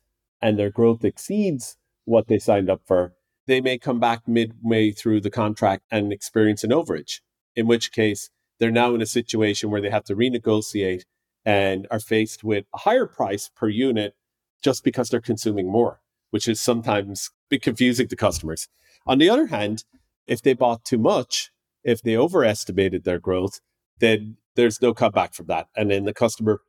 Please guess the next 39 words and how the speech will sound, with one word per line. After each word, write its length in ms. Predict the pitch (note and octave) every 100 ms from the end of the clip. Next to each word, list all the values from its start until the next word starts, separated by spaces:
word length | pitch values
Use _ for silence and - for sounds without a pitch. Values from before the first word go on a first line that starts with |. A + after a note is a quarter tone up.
| -
sometimes 680 | A#2 B2 A2+ A#2 A2 G2+ F#2+
can 240 | - G2+
feel 420 | - G#2 G2+ F#2+ - _ _ _
like 240 | A2 G2 G#2+
as 120 | -
if 300 | G#2+ - - -
that 160 | A2+
was 140 | A2+ A2+
not 180 | A2 A2+
the 80 |
best 220 | G#2 G2 -
transaction 640 | G2 F#2+ F#2+ F#2 G2 F2 -
to 100 | G2
enter 260 | F#2 -
into. 440 | B2 D3 D#3 C#3+ B2
And 120 | G#2
then 140 | G#2+
on 160 | G#2 F#2+
the 80 | G2+
renewal, 400 | G#2 A#2 A2 F#2+
they're 120 | G2+
gonna 200 | G#2 G2
be 300 | - F#2+ E2
more 300 | F#2 G2+ F#2 - _
pre-inclined 760 | - A2+ G2+ F#2+ A2+ G2 F#2+ F#2+ _ _ _ _ -
to 100 | A#2+
purchase 360 | - G#2+ A2
a 60 | G#2
lower 260 | F#2+ F#2+ F2
allotment. 580 | F2 F#2+ F#2 D#2+ - - _ _ -
So 460 | - D3 C3+ B2+ _ _ _ _ -
I 80 |
think 220 | D#3 D4 C#4+
this 160 | A#3+
whole 180 | G3 D#3
area 320 | D3 C#3 A#2
is 140 | G2+ -
changing, 480 | F#2 F2+ F#2 G#2+ - _ _ _ -
candidly. 640 | A2 G3+ A#2 A#2 C3+